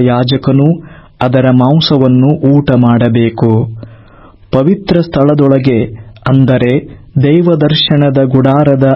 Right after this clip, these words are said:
ಅಂಗಳದಲ್ಲಿ ಅದನ್ನು ಊಟ ಮಾಡಬೇಕು. ಆ ಪಶುವಿನ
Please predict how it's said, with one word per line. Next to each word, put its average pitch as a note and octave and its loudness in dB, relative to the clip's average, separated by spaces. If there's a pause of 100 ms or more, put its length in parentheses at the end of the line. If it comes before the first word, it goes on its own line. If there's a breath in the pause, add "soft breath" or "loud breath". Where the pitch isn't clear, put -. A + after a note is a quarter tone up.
ಅಂಗಳದಲ್ಲಿ C3 2 (480 loud breath)
ಅದನ್ನು C3+ 2 (220)
ಊಟ D#3+ 0 (100)
ಮಾಡಬೇಕು. A#2+ 0 (840 loud breath)
ಆ A#2 -2 (120)
ಪಶುವಿನ C#3+ 0